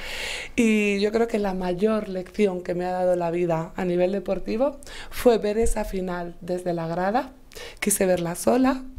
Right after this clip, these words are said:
quise verla con <laughs> gafas de sol y, y llorando como una magdalena.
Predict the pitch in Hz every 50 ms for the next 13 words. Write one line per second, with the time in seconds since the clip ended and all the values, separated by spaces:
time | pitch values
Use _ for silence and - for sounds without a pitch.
0 | - - - 202 196 - 190 185 180 180 175 175 175 175 170 170 170 170 165 165
1 | 165 170 - - 190 185 202 202 196 - - 190 202 202 202 - 175 175 175 -
2 | - 196 202 202 220 220 220 - - - - - - - - - 262 254 - -
3 | - - - - - - 247 240 220 214 202 196 - - 208 170 190 185 180 180
4 | 180 196 220 226 220 208 208 214 233 240 233 208 185 202 220 247 262 233 214 208